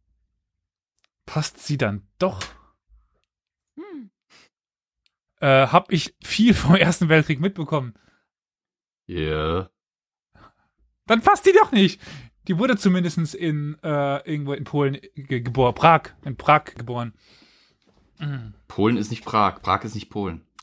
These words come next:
Speaker 1: Das ist mir schon bewusst.
Speaker 3: Wären
Speaker 1: Ich
Speaker 3: wir
Speaker 1: dachte
Speaker 3: wieder bei Tschechien. Also nur so, nur so als, also
Speaker 1: Ja, ja.
Speaker 3: war keine Ja-Nein-Frage, aber
Speaker 1: Hab ich gefragt, hab ich viel vom Ersten Weltkrieg mitbekommen oder hab ich wenig vom Ersten
Speaker 3: Ja, das hast du gefragt.
Speaker 1: Und dann hab
Speaker 3: Du
Speaker 1: ich
Speaker 3: hast
Speaker 1: auch ein Ja
Speaker 3: gefragt, ob du
Speaker 1: bekommen.
Speaker 3: viel.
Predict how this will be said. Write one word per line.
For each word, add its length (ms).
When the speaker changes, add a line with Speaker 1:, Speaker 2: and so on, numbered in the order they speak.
Speaker 1:
Das 200
ist 160
mir 80
schon 140
bewusst. 340
Speaker 3:
Wären 100
Speaker 1:
Ich 40
Speaker 3:
wir 60
Speaker 1:
dachte 40
Speaker 3:
wieder 140
bei 120
Tschechien. 380
Also 180
nur 140
so, 100
nur 180
so 100
als, 380
also 300
Speaker 1:
Ja, 240
ja. 80
Speaker 3:
war 160
keine 260
Ja-Nein-Frage, 520
aber 320
Speaker 1:
Hab 140
ich 140
gefragt, 380
hab 120
ich 120
viel 280
vom 240
Ersten 280
Weltkrieg 280
mitbekommen 400
oder 100
hab 140
ich 120
wenig 240
vom 140
Ersten 320
Speaker 3:
Ja, 140
das 180
hast 160
du 60
gefragt. 500
Speaker 1:
Und 120
dann 80
hab 60
Speaker 3:
Du 40
Speaker 1:
ich 60
Speaker 3:
hast 40
Speaker 1:
auch 60
ein 40
Ja 140
Speaker 3:
gefragt, 100
ob 100
du 60
Speaker 1:
bekommen. 120
Speaker 3:
viel. 380